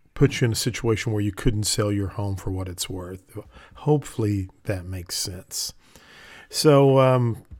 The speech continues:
it's a, it's a very interesting type of mortgage.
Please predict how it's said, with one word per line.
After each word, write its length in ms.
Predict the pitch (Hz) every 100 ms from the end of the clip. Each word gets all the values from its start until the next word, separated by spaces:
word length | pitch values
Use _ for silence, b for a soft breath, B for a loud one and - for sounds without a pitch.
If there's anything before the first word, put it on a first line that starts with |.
| _ - _ _ _ _
it's 260 | 214 117 -
a, 200 | 117 104 - - -
it's 200 | - 117
a 60 |
very 460 | 95 110 123 135 156
interesting 840 | 127 123 143 - - 139 131 120 b b b _ _
type 340 | - 131 120
of 160 | 120 95
mortgage. 800 | 110 110 117 104 120 117 -